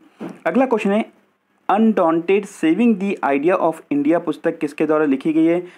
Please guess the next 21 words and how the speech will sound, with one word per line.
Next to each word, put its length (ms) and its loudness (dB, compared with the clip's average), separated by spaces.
तो 60 -2
देखिए, 280 -2
ये 100 0
पुस्तक 380 -4
लिखा 240 -2
गया 160 0
है 120 0
हमारे 380 0
पूर्व 340 2
जो 100 -2
फाइनेंस 380 0
मिनिस्टर 360 -2
थे 60 2
पी 340 -6
चिदम्बरम 520 0
के 100 -2
द्वारा 220 0
ये 240 -2
पुस्तक 380 -6
लिखा 200 -4
गया, 200 -2